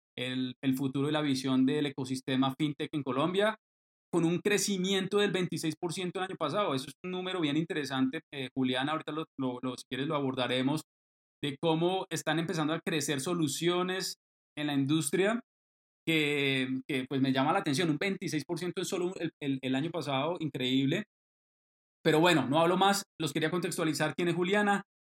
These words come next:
eh, en dónde está Juliana. Y Juliana, bienvenida otra vez a, a Triari Audio Experience. Y me gustaría comenzar, Juliana, que nos contaras un poco de, de tu historia, cómo, eh,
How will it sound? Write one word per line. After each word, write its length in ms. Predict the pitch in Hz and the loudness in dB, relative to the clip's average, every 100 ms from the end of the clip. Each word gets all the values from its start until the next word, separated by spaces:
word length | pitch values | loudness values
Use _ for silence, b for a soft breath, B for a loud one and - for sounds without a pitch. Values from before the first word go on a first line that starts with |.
| - | -6
eh, 420 | 139 139 139 143 | -2 0 -2 -2
en 180 | 147 151 | 0 2
dónde 240 | 165 170 | 2 2
está 180 | 170 190 | 2 2
Juliana. 540 | 160 175 202 214 208 190 | 2 4 4 4 2 0
Y 100 | 165 | -2
Juliana, 480 | 151 160 175 196 202 | 0 2 4 2 2
bienvenida 360 | 170 160 160 165 | 2 2 2 2
otra 160 | 185 | 2
vez 100 | 180 185 165 | 0 0 2
a, 560 | 170 165 160 143 139 | 4 2 2 4 4
a 60 | 131 - _ _ - | 0 -6 _ _ -2
Triari 300 | 165 170 180 | 4 4 4
Audio 160 | 185 | 2
Experience. 500 | 185 - 214 208 214 - _ _ - | 0 2 4 4 2 -4 _ _ -2
Y 60 | 156 | 0
me 100 | 165 | 2
gustaría 400 | 165 180 170 180 | 2 0 2 2
comenzar, 560 | 214 196 180 165 165 - _ _ _ _ _ | 2 2 4 4 2 0 _ _ _ _ _
Juliana, 520 | 170 170 165 170 175 - _ _ 165 | -2 2 4 4 0 -2 _ _ -4
que 40 | |
nos 100 | 156 | -2
contaras 400 | 165 143 160 170 | 0 2 4 4
un 80 | 175 | 0
poco 400 | 190 196 190 - | -2 0 0 0
de, 140 | 170 - | -4 0
de 120 | 160 | 0
tu 100 | 156 | 2
historia, 680 | 147 - 190 190 190 190 190 - | 0 2 2 4 4 4 2 0
cómo, 300 | 185 180 190 196 - | 2 2 0 -4 -4
eh, 320 | 165 160 151 | 0 2 0